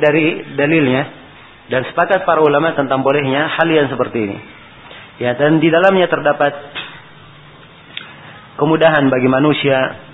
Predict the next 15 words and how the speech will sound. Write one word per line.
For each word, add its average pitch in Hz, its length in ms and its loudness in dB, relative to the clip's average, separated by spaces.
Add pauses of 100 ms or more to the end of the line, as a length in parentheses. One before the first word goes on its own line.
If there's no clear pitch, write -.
(760)
ya, 95 180 -6 (800)
dan 127 500 -2
terdapat 139 520 -2 (1300)
pemberian 139 400 0
keringanan, 139 640 0 (960)
ya, 95 180 -10 (220)
untuk 127 320 -4
mereka 151 240 0
di 139 160 2
dalam 127 240 2
muamalah 147 480 0
mereka, 139 360 0 (1080)
dan 113 160 -6
terdapat 143 460 0 (480)
bentuk 151 360 2